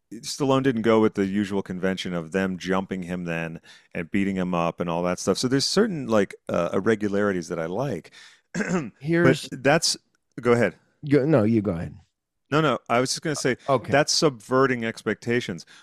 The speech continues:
Speaker 1: But when things are just completely, like,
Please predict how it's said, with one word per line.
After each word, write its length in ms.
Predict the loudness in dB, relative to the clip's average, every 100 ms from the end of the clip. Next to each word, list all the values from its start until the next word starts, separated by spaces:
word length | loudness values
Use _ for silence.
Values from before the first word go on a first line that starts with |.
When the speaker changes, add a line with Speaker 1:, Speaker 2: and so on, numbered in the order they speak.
| _
Speaker 1:
But 80 | 2
when 180 | 2 0
things 360 | 0 0 2 0
are 80 |
just 260 | 0 -2 -2
completely, 840 | -6 -8 -10 -4 -2 0 0 0
like, 480 | 2 2 2 -4 -18